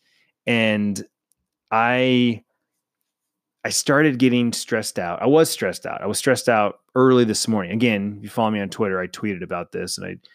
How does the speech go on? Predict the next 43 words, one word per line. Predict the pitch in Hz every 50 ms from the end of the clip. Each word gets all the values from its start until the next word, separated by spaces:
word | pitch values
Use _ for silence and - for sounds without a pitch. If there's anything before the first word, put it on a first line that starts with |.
| _ _ _
said | - - - -
how | 98 98 92
I | 90
was, | 90 92 - - _ _ _ _ _ _ -
I | 120
went | 120 120 110 -
from, | - 120 117 107 104 98 92 92 - - -
I | 117
went | 113 107 -
from, | - 110 104 101 95 98 98 - _
quote, | - - 135 123 110 101 - - _ _ _ _ _ _ _ _ _ -
"Everything | 175 202 185 208 202 190 214 208 196 202
is | 214 214 196 208
awesome," | 196 202 - 202 190 190 196 196 196 196 196 196 175 - _ _ _ _ _ _ _ -
end | 117 110 110
quote, | 107 - 104 98 107 - - _ _ _ _ _ _ -
to, | - - 127 120 117 110 107 104 101 - _ _ _ _ -
quote, | - - 113 104 104 101 - _ _ _ _ _ _ _ _ _
"Holy | - - 185 170 143 123
shit, | 113 - - - 160 131 - -
how | - - 151
am | 147 151
I | 143
gonna | 139 127 120
do | 113 110 120 131 131
all | 123 120 113 117
of | 110
this | 113 107 -
in | -
the | 113
amount | 110 113 113 104
of | 95
time | - 101 101
I | 107 104
have?" | 98 98 92 87 85 87 _ _ _ _ _ _ _ _ _ _ -
end | 101 95 95 -
quote, | - 87 82 69 - - _ _ _ _ _ _ _ _ _ _ _ -
in, | 127 120 117
like, | 110 104 101 95 -
two | - - 135 127
point | 113 - 117 113 101 -
five | - 107 92 87 -
seconds. | - - 90 - - 101 - - - -